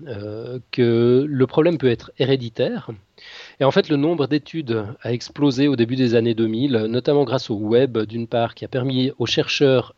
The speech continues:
et aux prosopagnosiques d'entrer plus facilement en contact, et puis grâce surtout aux progrès de l'imagerie cérébrale qui ont permis de comprendre ce qui se passe au niveau du cerveau.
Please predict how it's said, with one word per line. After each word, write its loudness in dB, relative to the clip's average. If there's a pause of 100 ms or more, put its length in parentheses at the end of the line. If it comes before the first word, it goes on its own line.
(140)
et 6
aux 4
prosopagnosiques -4
d'entrer 0
plus -16
facilement -4
en -4
contact, -4 (400)
et 0
puis -2
grâce 2
surtout -8
aux 0
progrès -2
de -4
l'imagerie -4
cérébrale -2 (400)
qui -6
ont 2
permis 0
de -14
comprendre 0
ce -8
qui -8
se -16
passe -2
au -4
niveau -4
du -10
cerveau. -8